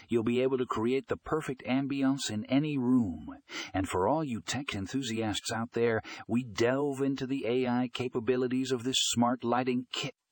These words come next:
With the ability to learn your lighting preferences and adapt to your daily routines, the Lutron Casita smart lighting lamp, dimmer, and remote kit truly takes convenience to the next level.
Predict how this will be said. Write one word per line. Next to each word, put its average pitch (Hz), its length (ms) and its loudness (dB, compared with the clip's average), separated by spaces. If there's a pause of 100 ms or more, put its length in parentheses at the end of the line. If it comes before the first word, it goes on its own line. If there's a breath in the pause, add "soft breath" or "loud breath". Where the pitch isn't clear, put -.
(300)
With 98 140 0
the 107 140 2
ability 120 400 2
to 104 100 2
learn 113 300 4
your 117 180 4
lighting 120 460 2
preferences 123 720 -2
and 87 120 -4
adapt 80 400 -2
to 92 80 -6
your 90 140 0
daily 107 400 0
routines, 120 580 0 (300 loud breath)
the 120 80 2
Lutron 127 480 0
Casita 127 480 -2
smart 123 480 0
lighting 80 460 -4
lamp, 78 360 -6
dimmer, 78 480 -4
and 78 160 -8
remote 82 440 -2
kit 123 240 -2 (260 loud breath)
truly 143 320 -2
takes 131 320 -6
convenience 101 800 -2
to 110 80 -6
the 117 100 -2
next 101 380 -4
level. 82 360 -2